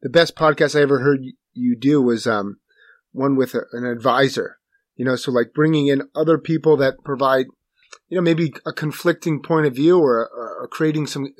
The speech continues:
you know, um, different dynamics within that interview segment I, I found was really informative. Um, what kind of things, like, would you expect for the future in the next couple weeks, couple months, would you be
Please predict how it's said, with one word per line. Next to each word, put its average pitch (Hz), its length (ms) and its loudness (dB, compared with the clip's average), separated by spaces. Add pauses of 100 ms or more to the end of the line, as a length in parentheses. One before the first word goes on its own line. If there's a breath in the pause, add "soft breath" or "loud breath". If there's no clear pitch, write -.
you 185 120 -6
know, 120 240 -6 (400 soft breath)
um, 113 420 -4 (460)
different 160 320 0
dynamics 147 520 2
within 143 260 0
that 131 280 -2
interview 147 320 2
segment 160 480 0 (200)
I, 120 120 -6 (140)
I 131 80 -4
found 135 220 -2
was 127 120 -4
really 147 240 2
informative. 131 600 0 (500 soft breath)
Um, 127 440 2 (640 soft breath)
what 240 280 4
kind 247 160 2
of 220 100 2
things, 208 360 2
like, 170 160 2
would 165 240 0
you 160 100 4
expect 170 360 -2
for 165 100 -4
the 139 100 2
future 170 400 -4
in 131 60 0
the 127 60 0
next 139 260 -2
couple 151 680 2
weeks, 147 440 -2
couple 151 180 -4
months, 147 240 0
would 135 120 -4
you 139 80 -2
be 139 260 2